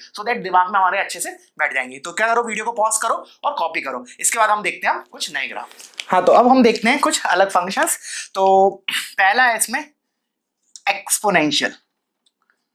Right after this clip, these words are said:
exponential, ठीक है? ये भी तुम लोगों ने, हालांकि अभी तक काफी बार हम, अ,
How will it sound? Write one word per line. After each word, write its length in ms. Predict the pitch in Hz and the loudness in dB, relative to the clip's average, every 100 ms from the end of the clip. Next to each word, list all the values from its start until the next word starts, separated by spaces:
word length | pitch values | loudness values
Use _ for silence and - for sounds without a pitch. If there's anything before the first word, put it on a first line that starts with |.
| _ _ _ _ - | _ _ _ _ 0
exponential, 2250 | 170 180 - - 180 185 277 - _ _ _ _ _ _ _ _ _ _ 170 165 165 - 123 - _ _ _ _ _ _ _ _ _ - _ _ _ _ _ _ _ _ _ _ _ _ _ _ _ _ _ - - - - - | 0 0 -8 -2 4 4 4 -2 _ _ _ _ _ _ _ _ _ _ 0 0 2 0 -2 -4 _ _ _ _ _ _ _ _ _ -20 _ _ _ _ _ _ _ _ _ _ _ _ _ _ _ _ _ -20 -20 -20 -20 -4
ठीक 100 | 262 | 2
है? 100 | 247 | 6
ये 160 | 185 220 | 6 6
भी 120 | 240 | 6
तुम 140 | 247 226 | 6 6
लोगों 200 | 220 214 | 6 6
ने, 120 | 226 233 233 _ _ | 4 2 0 _ _
हालांकि 240 | 180 190 202 | 0 2 2
अभी 80 | 196 | 0
तक 140 | 208 | 2
काफी 220 | 190 180 | 2 2
बार 140 | 185 185 | 0 0
हम, 160 | 185 170 | -2 -6
अ, 360 | - 156 151 | -4 0 0